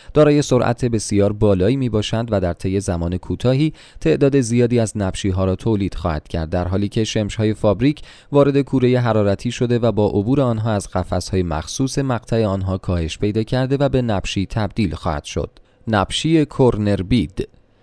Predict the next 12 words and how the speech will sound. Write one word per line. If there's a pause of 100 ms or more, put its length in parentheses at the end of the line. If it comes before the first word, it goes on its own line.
نبشی
کورنر
بید
یکی
از
اجزای
مهم
در
ساخت
کناف
ساختمان
است.